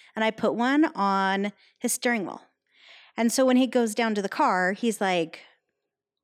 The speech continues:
"What the heck? Like, when were you down here? Like, how did you do this?"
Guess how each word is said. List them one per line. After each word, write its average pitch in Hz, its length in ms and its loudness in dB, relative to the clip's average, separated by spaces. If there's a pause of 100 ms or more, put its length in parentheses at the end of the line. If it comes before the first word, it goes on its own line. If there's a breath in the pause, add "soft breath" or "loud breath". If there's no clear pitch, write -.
(120)
"What 196 160 -10
the 214 80 -8
heck? 208 360 -10
Like, 180 240 -8
when 190 200 -6
were 233 80 -4
you 254 120 0
down 285 260 2
here? 175 520 0
Like, 165 180 -12
how 156 220 -12
did 208 160 -6
you 262 60 -4
do 330 200 2
this?" 170 320 -2